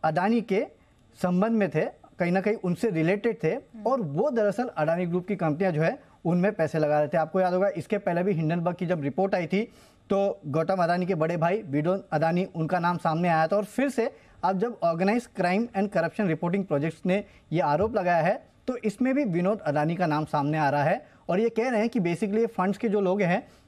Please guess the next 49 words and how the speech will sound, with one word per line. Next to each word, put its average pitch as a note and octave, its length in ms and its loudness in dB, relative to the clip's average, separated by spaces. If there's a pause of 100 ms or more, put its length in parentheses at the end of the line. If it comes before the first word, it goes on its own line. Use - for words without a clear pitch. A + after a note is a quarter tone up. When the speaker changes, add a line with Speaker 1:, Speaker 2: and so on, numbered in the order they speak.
(100)
Speaker 1:
वो F#3 140 2
विनोद F3 440 0
अदानी D#3 280 0
को - 120 0
रिलेटेड G#3 460 0
थे C4 160 0 (280)
और F#3 120 0
कहीं G3 180 0
ना G#3+ 80 0
कहीं A3 240 -2 (140)
पैसा F3 280 0
जो G#3 120 0
है F#3 240 0 (200)
यहाँ F3+ 220 2
वहाँ G#3+ 140 2
से G#3+ 140 -2
घुमा E3 240 0
के G#3 160 -2
फिर G3 200 -2
से G#3+ 260 -2
एक C#3 160 -2
बार F3 220 -2
अदानी D3 300 -2
ग्रुप D3 200 -4
स्टॉक्स - 340 -4
में E3+ 100 0
लगाया C#3 320 0
जा C#3 160 0
रहा C#3 100 0
था F3 300 -2 (220)
और F#3+ 120 0
इसके B3+ 220 -2
बारे F#3+ 260 0
में G3+ 200 0 (240)
लोगों D#3 300 0
को A3 180 -2
नहीं D#3+ 240 0
बताया D#3 320 2
गया, D#3+ 240 0 (340)
पब्लिक G3 260 2
शेयर G#3 160 0
होल्डिंग E3 260 0
में F3+ 160 0
इसके D#3 240 -6
बारे C#3 220 0
में D3+ 120 -2
नहीं C#3 180 0
बताया C3+ 320 -2
गया, D#3+ 200 0